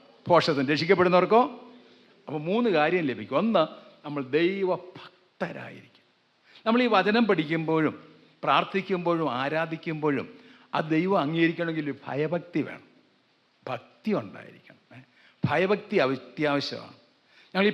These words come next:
പള്ളിയിലൊക്കെ ഒത്തിരി ഭയഭക്തി ഞാൻ പഠിച്ചിട്ടുണ്ട് കേട്ടോ. അയ്യോ, ഞങ്ങളുടെ പിതാക്കന്മാരൊക്കെ പോയിട്ട് ഇങ്ങനെ നിൽക്കും, എൻ്റെ വല്യപ്പന്മാരൊക്കെ നിന്ന നിപ്പ് കണ്ട ഇപ്പോഴും എൻ്റെ ചങ്ക് പൊടിയും. എന്തോ ഭയത്തോടെ നിൽക്കുന്നറിയാമോ?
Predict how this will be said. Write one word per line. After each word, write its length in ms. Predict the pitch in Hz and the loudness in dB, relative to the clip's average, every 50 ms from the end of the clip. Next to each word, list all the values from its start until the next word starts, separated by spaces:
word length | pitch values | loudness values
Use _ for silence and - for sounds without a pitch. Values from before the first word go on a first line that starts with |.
| 202 - | 2 2
പള്ളിയിലൊക്കെ 460 | 165 165 190 220 233 190 175 147 165 | 2 2 4 4 4 4 2 2 0
ഒത്തിരി 300 | 151 143 151 - 175 165 | -2 -2 -2 -4 -4 -4
ഭയഭക്തി 580 | 139 113 117 127 131 147 143 165 156 - - 151 | -4 -4 -6 -6 -4 -4 -6 -6 -8 -8 -10 -10
ഞാൻ 160 | 127 123 117 117 | -8 -8 -8 -8
പഠിച്ചിട്ടുണ്ട് 520 | - 113 101 101 - 113 101 98 90 87 101 101 | -10 -12 -14 -14 -18 -20 -20 -20 -20 -20 -20 -20
കേട്ടോ. 160 | 98 - - _ _ _ _ _ _ _ _ _ _ _ _ | -20 -20 -20 _ _ _ _ _ _ _ _ _ _ _ _
അയ്യോ, 120 | - 190 165 160 | -6 -6 -4 -2
ഞങ്ങളുടെ 220 | 156 165 170 160 143 | -2 -2 -2 -2 -2
പിതാക്കന്മാരൊക്കെ 680 | 147 151 151 151 151 143 165 165 160 160 151 139 156 | -2 -4 -4 -4 -8 -8 -6 -6 -6 -6 -6 -6 -8
പോയിട്ട് 420 | 143 139 147 147 151 147 143 151 151 - _ _ _ _ _ _ _ _ _ _ | -8 -8 -8 -8 -8 -8 -10 -14 -16 -18 _ _ _ _ _ _ _ _ _ _
ഇങ്ങനെ 200 | 175 160 160 156 156 156 | -14 -12 -10 -10 -8 -10
നിൽക്കും, 180 | 147 151 147 | -10 -10 -10
എൻ്റെ 120 | 139 139 131 | -10 -10 -10
വല്യപ്പന്മാരൊക്കെ 680 | 127 127 131 147 143 156 156 160 160 160 160 156 156 151 | -10 -10 -10 -10 -10 -10 -10 -8 -8 -8 -8 -8 -8 -8
നിന്ന 220 | 151 147 147 139 | -10 -8 -10 -10
നിപ്പ് 300 | 127 120 117 120 - 165 | -10 -10 -12 -12 -10 -8
കണ്ട 160 | 151 143 147 147 | -8 -8 -6 -8
ഇപ്പോഴും 280 | 135 - - 147 147 | -8 -10 -10 -12 -12
എൻ്റെ 160 | 135 131 135 123 - | -10 -12 -12 -14 -14
ചങ്ക് 240 | 117 120 135 139 143 | -14 -12 -12 -12 -14
പൊടിയും. 380 | 117 110 107 107 101 101 95 _ _ _ _ _ _ _ _ _ _ _ _ _ _ _ _ _ _ _ _ _ - | -14 -16 -16 -16 -18 -20 -20 _ _ _ _ _ _ _ _ _ _ _ _ _ _ _ _ _ _ _ _ _ -16
എന്തോ 420 | 135 123 131 143 156 147 156 180 185 180 | -14 -14 -14 -14 -14 -12 -10 -10 -10 -10
ഭയത്തോടെ 460 | 180 170 165 165 165 - 180 180 185 185 | -10 -12 -12 -12 -14 -14 -14 -12 -12 -14
നിൽക്കുന്നറിയാമോ? 800 | 180 175 160 180 180 180 185 180 165 165 156 147 135 127 113 | -14 -16 -16 -18 -18 -18 -18 -18 -20 -20 -20 -20 -20 -20 -20